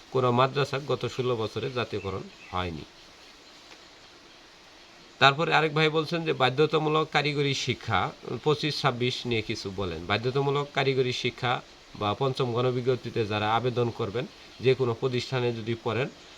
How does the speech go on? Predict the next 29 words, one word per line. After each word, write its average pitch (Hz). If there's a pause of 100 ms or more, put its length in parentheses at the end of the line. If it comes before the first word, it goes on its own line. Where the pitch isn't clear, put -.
(140)
তাহলে 120
যাদের 120
জীবন 131
ও 120
জীবিকা 120
বই 101
রয়েছে, 117 (320)
সেই 123
বইটি 110
কারিগরি 139
শিক্ষার 113
বইয়ে 107 (280)
রূপান্তরিত 113
হবে 107 (500)
এবং 131 (260)
এই 120
বইতে 127
যে 135
কোনো 131
একটি -
বিষয় 131 (380)
বাধ্যতামূলক 131
সবাইকে 120
পড়তে 120
হবে, 95
অর্থাৎ 101
নবম 123
দশম 107
শ্রেণীতে। 90